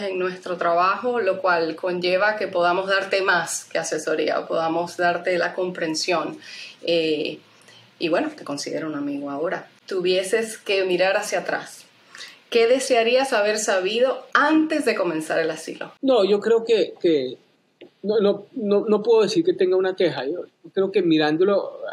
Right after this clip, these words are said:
Speaker 2: anoche cuando estaba preparando mis apuntes para, para esta conversación, que lo, lo, lo,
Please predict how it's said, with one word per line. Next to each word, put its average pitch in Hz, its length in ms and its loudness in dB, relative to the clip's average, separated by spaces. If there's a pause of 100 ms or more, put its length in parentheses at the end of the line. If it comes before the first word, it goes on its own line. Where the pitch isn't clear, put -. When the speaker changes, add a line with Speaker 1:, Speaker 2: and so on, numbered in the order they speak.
Speaker 2:
anoche 156 340 0
cuando 196 180 0
estaba 160 240 -2
preparando 160 440 -2
mis 185 160 -2
apuntes 151 500 -4
para, 180 400 -2
para 143 180 -2
esta 156 160 -10
conversación, 156 560 -6 (920)
que 151 140 0
lo, 139 260 -2
lo, 143 220 0
lo, 139 280 -2